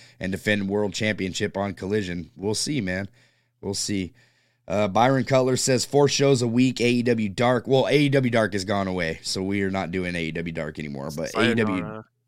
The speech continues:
Speaker 1: Dynamite, A E W Battle of the Belts. I don't think A E W Battle of the Belts is coming back either, but we'll see.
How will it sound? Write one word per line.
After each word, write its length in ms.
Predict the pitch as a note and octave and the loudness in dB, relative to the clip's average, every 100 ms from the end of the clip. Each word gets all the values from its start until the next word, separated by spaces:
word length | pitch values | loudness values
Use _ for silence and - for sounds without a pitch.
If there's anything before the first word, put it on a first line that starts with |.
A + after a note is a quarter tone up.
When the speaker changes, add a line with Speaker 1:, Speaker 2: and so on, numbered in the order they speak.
| G2 | -4
Speaker 1:
Dynamite, 600 | A2+ A#2+ A#2+ A#2 A#2+ A2+ | 2 4 4 2 2 0
A 80 | F#2+ | 0
E 80 | A2 | 0
W 220 | A2 G#2 G2+ | 0 -2 0
Battle 240 | G#2+ G#2 | 0 0
of 20 | |
the 80 | G2 | -2
Belts. 260 | G#2 G#2 E2 | -2 -2 -2
I 120 | G2+ | 0
don't 180 | C3+ B2 | 0 0
think 220 | C#3 A#2 A2 | -2 0 2
A 60 | |
E 140 | A#2 A2 | 2 2
W 220 | G#2+ G#2 | -2 0
Battle 240 | G#2 G#2 | 0 0
of 60 | F#2+ | -2
the 40 | |
Belts 280 | F2+ G2 F#2 | -4 -4 -4
is 100 | F#2+ | -6
coming 240 | - G#2 G2 | -4 -4 -2
back 240 | G2+ F#2 | -2 -2
either, 320 | G2 G2+ G#2+ - | -4 -4 -6 -6
but 240 | F#2+ F#2 | -6 -6
we'll 160 | F#2 F2 | -6 -8
see. 320 | - C2+ A#1+ | -8 -8 -12